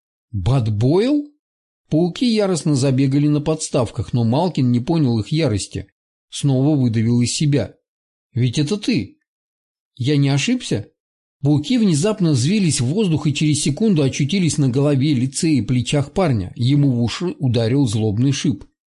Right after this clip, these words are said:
"Перед тобой, чужеземец, не Бат Бойл,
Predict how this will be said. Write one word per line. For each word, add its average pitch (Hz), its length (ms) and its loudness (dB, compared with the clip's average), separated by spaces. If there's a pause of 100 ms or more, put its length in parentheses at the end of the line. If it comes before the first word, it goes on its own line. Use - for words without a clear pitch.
(320)
"Перед 160 320 0
тобой, 160 380 0
чужеземец, 139 720 0
не 147 120 2
Бат 127 320 0
Бойл, 135 400 0